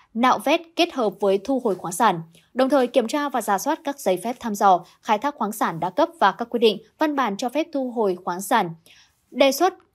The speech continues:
chấm dứt ngay việc khai thác khoáng sản tại khu vực không đủ điều kiện. Chủ tịch tỉnh An Giang cũng yêu cầu Công an tỉnh khẩn trương thành lập các chốt kiểm soát, phối hợp chặt chẽ với các đơn vị liên quan, kịp thời ngăn chặn và xử lý nghiêm đối với các hành vi khai thác khoáng sản không đúng quy định.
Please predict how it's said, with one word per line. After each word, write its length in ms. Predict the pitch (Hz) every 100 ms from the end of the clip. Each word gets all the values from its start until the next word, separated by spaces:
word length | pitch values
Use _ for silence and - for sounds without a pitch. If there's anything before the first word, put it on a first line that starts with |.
| _
chấm 180 | - 254
dứt 240 | 254 370 320
ngay 180 | 285 269
việc 200 | 202 196
khai 180 | 226 208
thác 200 | 294 302
khoáng 220 | 220 233
sản 320 | 285 220 180
tại 200 | 208 185
khu 220 | 185 220
vực 240 | 202 220 185
không 260 | - 214 202
đủ 120 | 185
điều 120 | 170 170
kiện. 280 | 208 - - _ - _ -
Chủ 100 | 285
tịch 140 | 285 285
tỉnh 180 | 285 214
An 180 | - 269
Giang 240 | 285 269
cũng 140 | 254 240
yêu 140 | 277
cầu 200 | 233 196
Công 260 | 190 220 214
an 160 | 208
tỉnh 220 | - 190
khẩn 240 | 185 214 185
trương 180 | 226 208
thành 140 | 185
lập 160 | 175 170
các 140 | 220 226
chốt 160 | 269 269
kiểm 140 | 240
soát, 260 | 175 262 311 - _ -
phối 120 | 269
hợp 120 | 311
chặt 120 | 302 226
chẽ 220 | 247 285 294
với 120 | 214
các 200 | 320 339
đơn 120 | 240
vị 120 | 185
liên 140 | 170 180
quan, 260 | 202 190 170 _ -
kịp 120 | 269
thời 140 | 269 262
ngăn 160 | 302
chặn 220 | 294 247
và 140 | 190 208
xử 160 | 202
lý 80 | 180
nghiêm 340 | 190 214 202 196
đối 180 | 185
với 180 | 180 190
các 200 | 185 285
hành 140 | 214 175
vi 140 | 185
khai 200 | 185 185
thác 140 | 254 -
khoáng 140 | 190
sản 260 | - 208 170
không 200 | 226 202
đúng 140 | 180
quy 100 | 202
định. 200 | 220 214